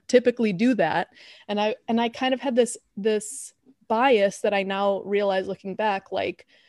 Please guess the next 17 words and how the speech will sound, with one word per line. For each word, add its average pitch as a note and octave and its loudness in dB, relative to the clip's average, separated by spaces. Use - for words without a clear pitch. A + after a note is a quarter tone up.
you B3 2
know, F#3 -2
urban G#3+ 0
people G3 -2
are F#3 0
the F#3+ -4
environmentalists, F#3+ -4
urban G3+ -2
people F#3+ 0
are F#3+ 0
at G3 -8
the F#3+ -10
forefront G3 -6
of F#3+ -6
these G3+ -6
things, G3 -4
and, F#3+ -6